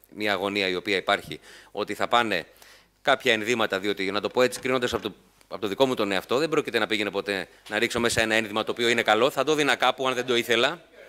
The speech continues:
Μανώλη, συμφωνώ. Λέω, θα το δίνα κάπου αν δεν το ήθελα, που θα πιάσει τόπο, να το πω έτσι, και αφού δεν μου κάνει πλέον, λέω ένα παράδειγμα τώρα, θα το δίνα να το φορέσει κάποιος άλλος άνθρωπος που θα είχε ανάγκη.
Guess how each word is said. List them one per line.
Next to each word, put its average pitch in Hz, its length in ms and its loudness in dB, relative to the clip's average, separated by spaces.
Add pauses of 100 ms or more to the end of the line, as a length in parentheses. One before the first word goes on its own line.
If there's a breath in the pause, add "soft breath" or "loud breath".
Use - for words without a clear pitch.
(1700)
Μανώλη, 147 260 2
συμφωνώ. 156 340 0
Λέω, 147 120 0
θα 135 120 0
το 156 120 0
δίνα 156 200 2
κάπου 156 220 4
αν 147 60 2
δεν 147 120 0
το 120 100 4
ήθελα, 165 380 2
που 165 100 -10
θα 151 100 -2
πιάσει 160 280 -2
τόπο, 151 260 4
να 120 100 4
το 113 100 2
πω 131 140 2
έτσι, 175 220 2
και 170 100 0
αφού 170 220 -4
δεν 165 120 -2
μου 156 60 -6
κάνει 151 260 2
πλέον, 139 260 0
λέω 131 140 2
ένα 117 140 0
παράδειγμα 107 440 4
τώρα, 170 300 2 (380 loud breath)
θα 170 100 4
το 160 60 4
δίνα 190 120 6
να 190 60 2
το 185 80 0
φορέσει 180 240 4
κάποιος 165 260 0
άλλος 170 180 4
άνθρωπος 190 340 -4 (200)
που 190 100 -8
θα 190 120 4
είχε 170 140 4
ανάγκη. 135 400 0